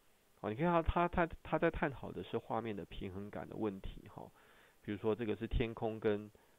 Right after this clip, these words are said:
呃，地，哈，或者这是湖，好，那这有一张好像船一样的东西，然后可是交错出来是一个 X 形，X 形的构图。好，那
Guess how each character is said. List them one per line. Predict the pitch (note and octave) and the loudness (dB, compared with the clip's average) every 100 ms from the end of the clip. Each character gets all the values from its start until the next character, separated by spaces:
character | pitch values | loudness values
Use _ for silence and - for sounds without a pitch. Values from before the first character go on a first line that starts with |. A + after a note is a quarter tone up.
| - | -12
呃， | - - - | -10 -10 0
地， | C3+ A2 G#2+ G#2+ | 2 2 0 -8
哈， | F2+ | -4
或 | G#2+ | 0
者 | G#2+ | 0
这 | A2+ G#2 | 0 0
是 | A2+ F#2+ | 0 0
湖， | - - G2 F#2+ G2+ B2+ A#2+ _ _ | -2 -4 -2 -2 -4 -6 -14 _ _
好， | G2+ - | -12 -8
那 | G2 | -8
这 | G2 | -2
有 | F#2+ | 0
一 | F#2+ | 0
张 | G2 F#2+ | -2 -2
好 | F#2 | -4
像 | G2+ G2+ - | -4 -6 -10
船 | - - | -8 -4
一 | F#2+ | 0
样 | G#2 G2 | 0 -2
的 | |
东 | F#2 | -4
西， | G2 | -4
然 | F#2 | -4
后 | F#2+ G#2+ | 2 2
可 | G#2 G2 | 2 -2
是 | A2 | 0
交 | G#2+ G#2 | 4 4
错 | - A2 | 4 0
出 | A2 | 0
来 | G2 | 0
是 | A2+ | 0
一 | G#2+ | -2
个 | - | 0
X | - B2+ - | 0 -2 -4
形， | - - | -12 -6
X | - - - G3+ - | 4 4 4 -12 -8
形 | G2 | -4
的 | F#2+ F#2+ | 2 2
构 | - G#2 | 6 4
图。 | - - - _ - _ _ _ _ _ _ _ - _ - - - - - - - - | 4 -6 -14 _ -20 _ _ _ _ _ _ _ -20 _ -20 -18 -18 -20 -20 -20 -20 -18
好， | - - | -6 0
那 | D#3+ | 2